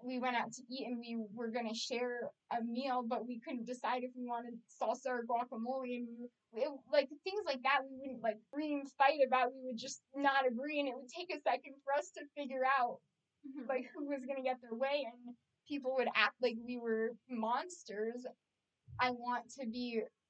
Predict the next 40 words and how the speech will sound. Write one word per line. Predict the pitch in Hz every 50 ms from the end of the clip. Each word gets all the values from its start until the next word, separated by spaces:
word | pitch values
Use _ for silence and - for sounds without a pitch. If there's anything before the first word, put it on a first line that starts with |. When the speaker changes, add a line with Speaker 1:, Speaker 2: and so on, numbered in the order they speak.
| _
Speaker 1:
honest | - 233 233 247 269 277 285 -
about | 277 233 233 240 240 226
our | 233 226 214
relationship, | 220 220 220 226 277 - - 269 254 - 254 247 233
that | 226 226 226 226
it | 190 - - -
hasn't | 233 220 226 - - 226 226
been | 220 220 226 240 -
perfect, | - 202 220 226 247 226 214 220 226 - - -
and | 226 220 220 214
no | 262 254 247 247 269
sibling's | 294 - 339 294 233 254 247 247 240
relationship | 247 240 240 240 226 285 285 - 294 269 247 - 247 226
is | 233 220 226
perfect, | - - - 226 226 226 226 220 226 233
and | 240 233 226
it | 208 - - _ _ _ _ _ _ _ _ -
has, | 269 233 233 220 226 - -
I | 240 240
feel | 233 - 262 262
like | 262 254 247
it | 247 196 196
took | - 294 285
a | 285 247
lot | 233 220 214 220 233 233
of | 226 220 214
work | 214 226 247 285 - - -
for | 240 226
us. | 220 233 240 233
Like, | 233 226 226 226
we, | 240 254 254 254 247 247 - - -
oh | 269 285
my | 269 254 226 196 202 208 196 - _ -
gosh, | - 277 262 269 285 359 - -
we | 285 311
had | 254 254 -
so | - - - - - 330 311 339 339
many | 330 320 311 311 320
conversations | 349 392 285 294 285 294 381 381 - 320 294 349 - - 320 294 285 254
over | 294 480